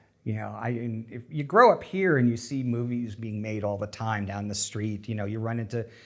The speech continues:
you can run into movie stars at the grocery store, et cetera. But where I was living, there were a couple of movie stars who lived out at the tip of Long Island in an area called Sands Point that was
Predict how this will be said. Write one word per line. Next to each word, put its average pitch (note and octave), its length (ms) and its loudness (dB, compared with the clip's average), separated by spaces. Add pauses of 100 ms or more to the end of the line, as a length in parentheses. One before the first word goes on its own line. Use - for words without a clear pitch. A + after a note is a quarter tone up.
(120)
you D3 80 -4
can C3+ 120 6
run B2 160 8
into B2 140 2
movie A#2+ 300 4
stars B2 360 4
at A2+ 100 -6
the A2+ 120 0
grocery B2 540 4
store, A2+ 480 4
et A#2 100 -4
cetera. A2+ 480 0 (420)
But F3 320 10 (280)
where F3 180 6
I A3+ 80 12
was G3 160 6
living, E3+ 480 8
there G#3 180 6
were F3+ 120 12
a E3+ 60 6
couple A#3+ 300 10
of E3 80 12
movie D#3 280 8
stars C#3+ 280 8
who D3 100 2
lived C#3 300 6
out B2+ 200 8
at A2 120 -6
the A2 120 -6 (260)
tip C#3+ 200 8
of B2+ 140 8
Long A#2+ 240 4
Island A2 400 4
in G#2 140 -4
an G#2 100 -10
area A2+ 280 2
called A2 360 -2
Sands A2 320 2
Point G#2 460 -2
that A2+ 120 -12
was - 180 -16